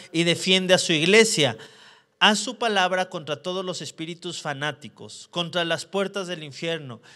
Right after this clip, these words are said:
contra el odio implacable del diablo y contra todos los asaltos del mundo, la carne y el pecado". Creo que si alguien pasó por aflicciones fue,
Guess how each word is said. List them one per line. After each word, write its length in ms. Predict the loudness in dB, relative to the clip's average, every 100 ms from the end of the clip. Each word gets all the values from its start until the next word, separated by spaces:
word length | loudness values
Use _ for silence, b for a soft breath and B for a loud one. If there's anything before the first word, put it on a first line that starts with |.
| B
contra 300 | -6 -4 -2
el 100 | -2
odio 160 | -2 -4
implacable 640 | -6 -6 -2 0 -2 -4
del 140 | -8 -8
diablo 400 | -2 -2 -2 -6
y 60 |
contra 380 | -10 -10 -8 -6
todos 300 | -4 -4 -4
los 160 | -6 -8
asaltos 500 | -4 -4 -4 -6 -8
del 140 | -8
mundo, 460 | -6 -8 -4 -6 -4
la 260 | -6 -4
carne 520 | -2 -2 -4 -12 -14 -12
y 220 | -12 -10
el 180 | -10 -12
pecado". 560 | -16 -14 -14 -14 -18 B B B B B
Creo 160 | -12
que 100 | -10
si 140 | -8 -4
alguien 280 | -6 -6 -10
pasó 240 | -12 -12
por 160 | -8 -10
aflicciones 960 | -8 -14 -10 -6 -6 -8 -10 -10 -14
fue, 420 | -10 -10 -8 -10